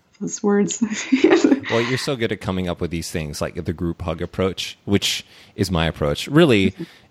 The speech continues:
Speaker 2: anything that has the word hug in it, I'm sold. Just
Speaker 1: Yeah.
Speaker 2: stop right there,
Speaker 1: <laughs>
Speaker 2: uh, because I love hugs so much. And really, I'm, I'm just grateful for the opportunity. Full disclosure, everybody, I have group hugged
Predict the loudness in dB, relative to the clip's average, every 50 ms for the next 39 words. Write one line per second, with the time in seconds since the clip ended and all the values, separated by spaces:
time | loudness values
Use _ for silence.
0 | _ 2 2 4 4 4 4 4 4 4 4 4 4 4 2 2 0 0 0 0
1 | 0 0 -2 -2 0 0 0 0 0 -2 -2 -2 -2 -2 -2 -2 -2 -2 -2 -2
2 | -4 -6 -8 -12 -20 _ _ _ -16 -12 -12 -6 0 2 4 4 4 2 0 0
3 | 0 0 0 0 0 0 0 0 -2 -4 -4 -4 -2 -2 -2 -4 -4 -2 0 2
4 | 4 4 4 4 4 4 4 4 4 4 4 2 4 4 4 2 2 0 -4 -2
5 | 0 2 2 2 2 0 0 -2 -2 -2 -2 -2 -2 -2 -2 -2 -4 -4 -6 -6
6 | -6 -6 -6 -8 -10 -10 -12 -8 -6 -6 -4 0 0 0 0 0 0 2 4 6
7 | 6 6 6 6 4 2 2 0 0 0 0 0 -2 -2 -2 0 0 0 0 -2
8 | -2 -2 -2 -2 -2 -4 -6 -4 -2 -2 0 0 0 -2 -2 -2 0 0 0 0
9 | 0 0 0 -2 -2 2 4 6 6 4 2 2 4 6 6 6 4 2 0 0
10 | 0 2 2 4 4 4 4 2 2 2 2 2 4 4 2 2 0 -2 -6 -2
11 | 0 2 4 4 2 0 -4 -4 0 2 2 4 2 2 0 -2 -6